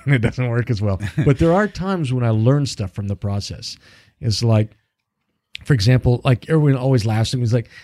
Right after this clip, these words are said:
Speaker 1: "Mike, you put those little gills on your mayfly nymph, little number eighteen mayfly nymph. What a waste of time."
Speaker 2: <laughs>
Speaker 1: I don't know, guys. I take them
Speaker 2: Yeah.
Speaker 1: off. It doesn't work as well.
Speaker 2: Yep.
Speaker 1: And I mean, I, that's not just me believing it. This, like, I just watch and fish and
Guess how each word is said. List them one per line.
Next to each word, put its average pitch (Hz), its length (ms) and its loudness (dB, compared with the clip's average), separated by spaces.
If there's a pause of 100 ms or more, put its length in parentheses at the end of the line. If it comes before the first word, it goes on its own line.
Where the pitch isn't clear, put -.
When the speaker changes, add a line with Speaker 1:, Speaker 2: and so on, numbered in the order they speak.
(140)
Speaker 1:
"Mike, 214 180 -4
you 175 60 -4
put - 180 0
those 139 180 -2
little 156 280 -2
gills 135 340 2
on 98 100 -2
your 95 120 -4
mayfly 104 400 0
nymph, 98 160 -6
little 160 180 -2
number 185 300 -2
eighteen 156 360 0
mayfly 151 280 2
nymph. 147 240 0
What 220 100 -2
a 214 60 2
waste 151 420 -2
of 131 100 0
time." 117 540 2
Speaker 2:
<laughs> 110 400 -2 (220)
Speaker 1:
I 139 160 2
don't 196 120 4
know, 262 240 4
guys. 143 540 4
I 123 160 0
take 202 380 0
them 165 100 0
Speaker 2:
Yeah. 170 80 0
Speaker 1:
off. 226 260 -2
It 175 80 -8
doesn't 196 300 -4
work 156 320 -6
as 110 140 -4
well. 101 360 -12 (200)
Speaker 2:
Yep. 82 200 -10
Speaker 1:
And 135 220 0
I 131 100 -2
mean, 156 280 0 (120)
I, 139 140 -8
that's 175 380 -4
not 170 240 -4
just 147 180 -2
me 139 240 2
believing 120 640 2
it. 95 160 -4
This, - 180 -2
like, 123 240 -2
I 123 120 0
just 127 200 0
watch 131 380 -8
and 113 120 -6
fish 160 320 -8
and 110 160 -6